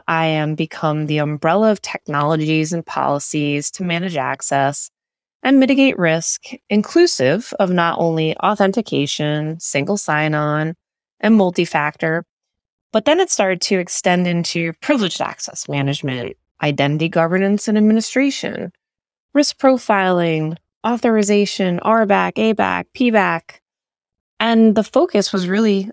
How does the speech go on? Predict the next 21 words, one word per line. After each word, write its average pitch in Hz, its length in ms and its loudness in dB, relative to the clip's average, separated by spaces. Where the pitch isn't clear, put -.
always 208 460 4
on 190 340 2
the 180 80 -2
workforce, 185 640 -2
at 180 100 -2
least 262 220 2
from, 170 400 -2
from 180 220 -2
my 165 200 2
experience. 139 840 -6
And 240 160 4
so 254 220 4
that 294 200 2
brings 311 300 4
me 233 160 2
to 185 460 -4
digital 208 460 2
identity. - 680 -6
So 247 320 2
digital 233 560 2
identity 143 680 -2